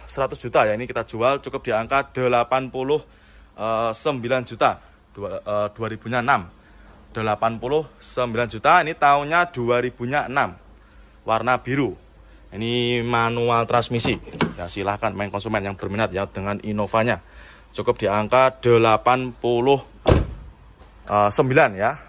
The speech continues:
Delapan puluh sembilan juta aja, jenengan sudah bisa mengendarai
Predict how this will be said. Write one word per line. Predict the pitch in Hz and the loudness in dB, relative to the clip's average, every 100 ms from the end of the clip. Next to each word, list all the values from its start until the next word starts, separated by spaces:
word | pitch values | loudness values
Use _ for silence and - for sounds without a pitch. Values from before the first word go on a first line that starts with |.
| - - - | -20 -20 -20
Delapan | - - - 98 107 | -20 -12 -4 0 0
puluh | 104 107 | -2 -4
sembilan | 107 | -6
juta | 101 101 104 | -4 0 0
aja, | - 147 | 4 4
jenengan | 127 127 | 4 -2
sudah | 123 113 | -2 -4
bisa | 104 139 | 0 2
mengendarai | 135 123 120 104 101 120 | 2 0 -2 0 4 2